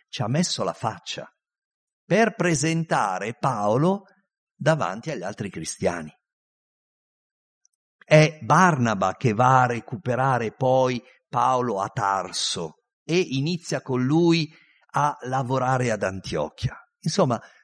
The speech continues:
Paolo all'inizio faceva paura, eh, perché questo qui dice di essersi convertito. Noi lo facciamo entrare nelle nostre case, lui scopre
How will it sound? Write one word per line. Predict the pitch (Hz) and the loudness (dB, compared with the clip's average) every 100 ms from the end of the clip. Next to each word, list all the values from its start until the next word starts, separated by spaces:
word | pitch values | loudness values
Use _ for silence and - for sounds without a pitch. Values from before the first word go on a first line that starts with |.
| _ _ _ _ _ _ _ | _ _ _ _ _ _ _
Paolo | 214 226 160 123 | 0 4 4 4
all'inizio | 120 123 165 - - | 2 -2 -6 -10 -14
faceva | - - 165 87 | -14 -10 -6 -6
paura, | - 71 80 87 - - _ _ _ _ _ _ _ _ _ _ _ | -8 -8 -8 -10 -14 -18 _ _ _ _ _ _ _ _ _ _ _
eh, | - 170 | -10 -10
perché | - 139 - 156 131 - _ _ _ _ | -6 -8 -2 0 -2 -6 _ _ _ _
questo | 151 147 185 | -10 -6 -4
qui | 180 143 104 | 0 -2 0
dice | 175 175 - 85 | -4 -4 -6 -6
di | 90 | -6
essersi | 90 - 90 - 82 | -6 -6 -4 -6 -6
convertito. | 90 85 80 80 - 69 - - - _ _ _ _ _ | -6 -4 -4 -6 -10 -16 -14 -18 -20 _ _ _ _ _
Noi | 165 120 80 | -6 -6 -6
lo | |
facciamo | - 95 - 98 123 | -10 -12 -10 -6 -4
entrare | 160 143 147 165 87 | -4 -4 -4 -2 -6
nelle | 87 87 | -8 -10
nostre | 87 98 - - 156 | -8 -10 -10 -12 -8
case, | 143 135 151 151 196 202 | -4 -2 -2 -4 -8 -8
lui | 104 - | -10 -10
scopre | - 107 95 - 82 76 | -8 -6 -6 -8 -10 -10